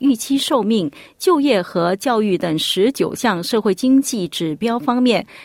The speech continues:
改善原住民健康和福祉的进展。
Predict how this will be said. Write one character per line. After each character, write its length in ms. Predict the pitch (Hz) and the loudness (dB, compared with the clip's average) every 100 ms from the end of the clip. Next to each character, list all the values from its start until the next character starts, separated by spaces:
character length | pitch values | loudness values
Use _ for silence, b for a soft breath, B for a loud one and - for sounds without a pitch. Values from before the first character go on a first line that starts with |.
| - | -6
改 160 | 180 | -4
善 240 | 175 202 180 | -2 -2 -2
原 160 | 170 | -4
住 100 | 185 | -4
民 220 | 208 170 196 | -2 -2 -2
健 260 | 302 240 | 0 0
康 240 | - 269 277 | 0 0 2
和 160 | 185 | 0
福 380 | 202 - 180 247 | -2 -4 -4 -4
祉 220 | - 160 | -4 -4
的 180 | 160 160 | -4 -6
进 220 | 208 180 | -6 -4
展。 180 | 165 151 | -4 -6